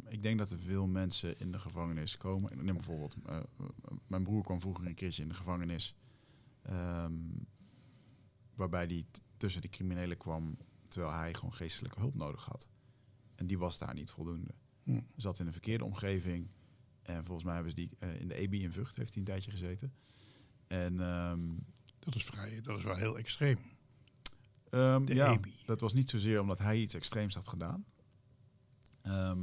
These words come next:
Speaker 1: maar meer omdat er, ik weet niet, eh, omdat hij daar werd, hij werd daar geplaatst om een of andere reden. Maar dat was niet, eh, niet omdat hij, ja, dus, eh, nou, dat is een heel mooi voorbeeld wat je nu zegt, want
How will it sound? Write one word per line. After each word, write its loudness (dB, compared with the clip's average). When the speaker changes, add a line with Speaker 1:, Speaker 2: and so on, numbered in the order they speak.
Speaker 1:
maar 0
meer 2
omdat -2
er, -6
ik -8
weet -2
niet, -4
eh, -4
omdat -4
hij -6
daar -2
werd, -8
hij -2
werd 0
daar -2
geplaatst -4
om -4
een 0
of 0
andere -2
reden. -2
Maar -4
dat -6
was -4
niet, 0
eh, 0
niet 0
omdat -2
hij, 0
ja, 0
dus, 0
eh, -6
nou, 2
dat -2
is 4
een 8
heel 10
mooi 10
voorbeeld 8
wat 4
je 0
nu 4
zegt, 2
want -2